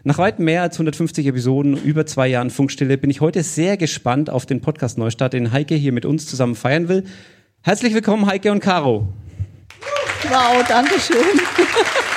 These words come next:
Speaker 2: Du hast so tief gegraben.
Speaker 1: Ja, ich hab mich mal durch deinen Feed gegraben.
Speaker 2: <laughs>
Speaker 1: Da ist mir auch
Speaker 2: Cool.
Speaker 1: aufgefallen, dass die ersten fünfzehn Folgen fehlen, aber das ist, bes-, besprechen wir später.
Speaker 2: Ja, das stimmt.
Speaker 1: Heike,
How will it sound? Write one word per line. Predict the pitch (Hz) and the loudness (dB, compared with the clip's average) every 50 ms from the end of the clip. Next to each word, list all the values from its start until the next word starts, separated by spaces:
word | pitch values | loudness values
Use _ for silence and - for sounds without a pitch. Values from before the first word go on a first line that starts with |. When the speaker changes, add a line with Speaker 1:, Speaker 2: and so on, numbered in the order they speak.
| - - - - - - - - - - - - - - - - - - - - - - - - - - - | -4 -4 -4 -4 -4 -4 -4 -6 -6 -6 -6 -6 -6 -6 -6 -4 -4 -4 -4 -2 -4 -4 -4 -4 -4 -4 0
Speaker 2:
Du | - 330 | 2 2
hast | 262 277 381 381 - | 2 2 2 0 0
so | 330 262 | 0 -2
tief | - - 330 370 - - | 2 4 2 2 4 2
gegraben. | 370 - - 302 247 220 226 233 233 220 208 214 339 - - 392 - - 440 370 - - - 359 - - - - - - - - - - - 381 | -2 -2 0 0 2 4 4 4 4 4 4 2 2 2 0 -2 -2 -2 -4 -4 -4 -4 -6 -6 -6 -6 -8 -10 -10 -10 -12 -14 -16 -8 0 0
Speaker 1:
Ja, | 339 - 131 131 156 339 | 2 2 2 0 0 -2
ich | 349 226 - 202 | -2 -2 -2 -2
hab | 190 | -2
mich | 240 208 208 | -2 -2 0
mal | 208 190 | 0 0
durch | 190 202 190 | 2 0 0
deinen | - 175 156 170 170 | 2 2 2 2 0
Feed | - - 170 147 - | -2 -4 -4 -4 0
gegraben. | - 147 143 - - 113 117 139 - 131 - 403 453 | 0 0 0 2 2 2 4 4 4 4 2 -2 -6
Speaker 2:
<laughs> | - - | -6 0
Speaker 1:
Da | - 156 | 2 4
ist | 311 311 | 4 4
mir | 185 | 4
auch | 175 | 4
Speaker 2:
Cool. | 180 | 2
Speaker 1:
aufgefallen, | 156 147 165 175 - 151 135 | 2 2 2 2 0 2 0
dass | 143 - | 0 -2
die | - 147 | -2 -4
ersten | 139 135 - - 143 | -4 -4 -4 -6 -2
fünfzehn | - 147 147 147 - 160 | -2 -2 -2 0 -2 -4
Folgen | - - 123 143 - | 0 0 0 0 0
fehlen, | 139 - - 185 175 | -2 -4 -4 -4 -2
aber | - 131 139 | 0 0 0
das | - 156 - - | 0 0 -4 -6
ist, | - - - - - - - - | -8 -10 -10 -12 -16 -16 -10 -4
bes-, | - 170 151 - - | -4 -4 -4 -4 -8
besprechen | - - 147 - - 104 98 110 | -8 -8 -8 -8 -10 -10 -8 -8
wir | 101 | -10
später. | - - 120 - 226 | -10 -12 -6 -2 0
Speaker 2:
Ja, | 220 226 - | 0 2 2
das | 285 254 - | 2 0 2
stimmt. | - - 226 240 254 359 330 - 415 - - - 349 - - 349 311 - - - 359 294 - - | 2 2 2 2 2 -2 -6 -8 -8 -8 -8 -8 -10 -10 -6 -6 -8 -8 -8 -16 -20 -20 -6 -2
Speaker 1:
Heike, | - 233 240 - 180 135 101 | 0 0 2 2 2 0 0